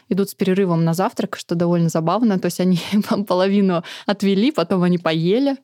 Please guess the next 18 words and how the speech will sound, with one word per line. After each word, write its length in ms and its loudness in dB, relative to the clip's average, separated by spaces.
потом 220 -2
они 120 0
продолжают 640 0
снова 640 -4
это 220 -2
делать. 460 -2
И 180 2
так 180 -2
как 140 -4
мы 100 0
ехали 500 2
в 520 0
дни 540 2
большого 640 0
фестиваля, 720 -2
фестиваль 480 -2
Тиджи, 540 0
который, 680 -2